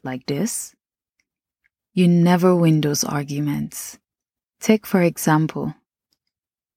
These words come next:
they want to shower your newborn baby two times a day.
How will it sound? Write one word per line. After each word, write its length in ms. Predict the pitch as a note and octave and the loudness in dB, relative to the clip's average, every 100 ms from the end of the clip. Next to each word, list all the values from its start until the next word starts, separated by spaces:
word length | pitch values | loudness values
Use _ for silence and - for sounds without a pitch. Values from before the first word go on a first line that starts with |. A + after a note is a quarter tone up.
| _ | _
they 100 | G3+ | 2
want 220 | G#3+ D4 D4+ | 4 4 2
to 80 | |
shower 340 | B3 - F3 F3 | 2 2 2 2
your 200 | D#3+ D3 | 2 0
newborn 600 | D3 E3 D#3+ D3+ C#3+ C#3+ | 2 2 0 0 0 0
baby 460 | C#3+ D3 D3 D3 - | -2 -2 -4 -6 -4
two 240 | - A#3 | 2 2
times 680 | - - - D3+ D3 C#3+ - | 2 -6 -4 0 0 -2 -6
a 80 | C#3+ | -6
day. 320 | C3 D3 D#3 | -6 -8 -14